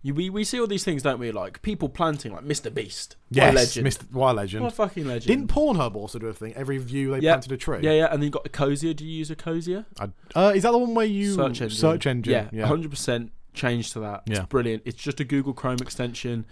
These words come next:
Speaker 2: Free
Speaker 1: You,
Speaker 2: plug,
Speaker 1: it's
Speaker 2: not,
Speaker 1: exa-,
Speaker 2: not advertised.
Speaker 1: it's exactly the same as Google Chrome, but you can plant trees.
Speaker 2: Yeah.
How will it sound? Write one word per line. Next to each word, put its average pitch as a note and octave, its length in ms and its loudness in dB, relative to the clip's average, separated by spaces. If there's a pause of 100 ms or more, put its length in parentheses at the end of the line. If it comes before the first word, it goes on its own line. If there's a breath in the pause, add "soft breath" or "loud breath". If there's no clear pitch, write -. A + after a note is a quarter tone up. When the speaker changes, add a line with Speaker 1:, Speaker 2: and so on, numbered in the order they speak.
(180 loud breath)
Speaker 2:
Free D#3+ 200 6
Speaker 1:
You, C3+ 60 4
Speaker 2:
plug, F3 320 8
Speaker 1:
it's B2+ 140 0
Speaker 2:
not, D#3+ 120 6
Speaker 1:
exa-, C#3+ 100 4
Speaker 2:
not E3+ 160 4
advertised. D#3+ 420 4
Speaker 1:
it's E3 120 2
exactly D3+ 340 0
the C3 80 -2
same A#2+ 500 -2 (180)
as A2 300 -2
Google A2 220 -4
Chrome, G#2+ 340 -4
but A2 180 -8
you B2 60 -14
can A#2+ 160 -8
plant B2+ 220 -8
trees. C3 340 -8
Speaker 2:
Yeah. G#2+ 180 -4